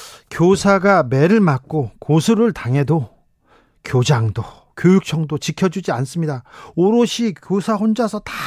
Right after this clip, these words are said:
감당해야 합니다. 그래서 너무 힘들었어요. 새내기 선생님은 그게 너무 힘들어서 참 그런 선택을 했습니다.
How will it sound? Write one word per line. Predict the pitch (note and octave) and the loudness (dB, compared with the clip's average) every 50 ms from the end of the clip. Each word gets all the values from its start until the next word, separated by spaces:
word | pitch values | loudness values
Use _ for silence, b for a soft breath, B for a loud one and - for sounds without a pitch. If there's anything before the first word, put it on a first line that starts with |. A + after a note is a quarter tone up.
| - - | -12 -12
감당해야 | - - G#3 G#3+ G#3 A3+ A3 G#3+ G3+ G3+ A3 G#3+ | -6 -4 -2 0 0 0 0 0 0 0 0 0
합니다. | G#3 G3 F#3+ F#3+ F#3 E3 D3 C#3+ B B B B B B _ | 0 0 -2 -2 -4 -8 -10 -12 B B B B B B _
그래서 | - A3 A3 B3 A#3 - - G#3 G#3+ G#3 G#3 F3 C#3 - b b b b b b b _ - | 2 4 4 4 4 2 0 0 0 0 -2 -4 -8 -12 b b b b b b b _ -18
너무 | - - - - A#3+ B3+ B3+ A#3+ | -16 -16 -6 -2 0 2 2 2
힘들었어요. | G#3 - - C4 C#4+ C4+ A3+ C4 A#3 G#3 E3+ - - F3 E3 D#3 D3+ D3+ D#3 D#3+ D#3+ D#3 D3 b b b b b | 2 0 -2 -4 -2 -2 0 0 -2 -2 -2 -4 -6 -4 -4 -2 -2 -2 -4 -4 -4 -6 -8 b b b b b
새내기 | - - B3 B3 B3+ B3 G#3 A#3 | -6 -2 0 0 0 0 -2 -4
선생님은 | G3 - G3+ G3+ F#3+ G3+ G3 G3 G3 G3 G#3 G#3 G3 F3 D#3+ b b b b - | -4 -4 -2 -2 0 0 0 2 2 2 0 0 0 -2 -6 b b b b -16
그게 | - G#3 C4 C4+ | -8 -6 -4 -2
너무 | A3 G3 F#3 F#3+ G3+ G#3+ | 0 0 0 2 2 2
힘들어서 | G3 G3+ A3 A3 - A3+ G3+ F3 D#3+ - - E3 E3+ E3+ E3 D3+ C3+ - _ _ _ _ | 2 2 0 0 -2 -2 -2 -2 -2 -4 -4 -6 -6 -6 -6 -8 -12 -16 _ _ _ _
참 | - - - - - E3 D#3 D3 D3 _ _ B B B B B - | -18 -18 -18 -14 -12 -12 -12 -12 -14 _ _ B B B B B -12
그런 | - E3 F#3+ F#3 F3+ | -2 0 2 2 2
선택을 | D#3+ D#3 F3 F#3+ - - G3 F#3+ F3 - F3+ | 2 2 0 -2 0 -2 -2 -2 -2 -2 -4
했습니다. | E3+ - - F3 E3+ D#3 C#3 C#3+ C3 B2+ | -6 -6 -4 -4 -4 -2 -2 -2 -4 -4